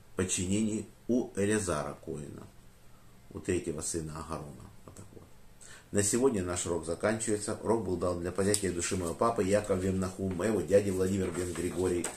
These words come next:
моего брата Павел бен Ефим, Хая Малка бат Йосиф, Мира бат Авраам, Роза бат Михаэль, памяти Ури бен Харитон, Мендель бен Мендель, за здоровье Светлана бат Клара, Шимон бен Ицхак, Борис бен Мария, Анна бат Ривка, Полина Пер бат Соня Сура, Лена бат Клара, Женя бат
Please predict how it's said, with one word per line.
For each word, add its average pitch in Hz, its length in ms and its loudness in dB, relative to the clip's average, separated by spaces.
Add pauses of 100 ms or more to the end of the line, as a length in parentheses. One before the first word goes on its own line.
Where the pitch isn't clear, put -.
(1040)
моего 131 160 4
брата 120 340 6
Павел 110 300 6
бен 104 160 4
Ефим, 104 440 2 (280)
Хая 110 180 6
Малка 104 320 4
бат 82 200 -2
Йосиф, 107 440 2
Мира 98 240 4
бат 90 160 0
Авраам, 90 500 0
Роза 98 300 2
бат 87 180 -2
Михаэль, 98 440 2
памяти 104 400 0
Ури 92 240 2
бен 85 160 0
Харитон, 92 500 0
Мендель 92 320 2
бен 80 220 -6
Мендель, 101 360 0
за 98 140 0
здоровье 117 260 2
Светлана 87 360 -4
бат 78 140 -4
Клара, 101 380 4
Шимон 104 400 0 (300)
бен 87 360 0
Ицхак, - 460 0 (300)
Борис 104 340 4
бен 85 220 -2
Мария, 95 380 2
Анна 104 220 2
бат 76 180 -2
Ривка, 98 300 0
Полина 98 260 2
Пер 104 220 4
бат 82 160 -2
Соня 87 240 0
Сура, 95 320 4
Лена 98 340 4
бат 80 220 -4
Клара, 98 480 2
Женя 101 280 2
бат 85 180 -4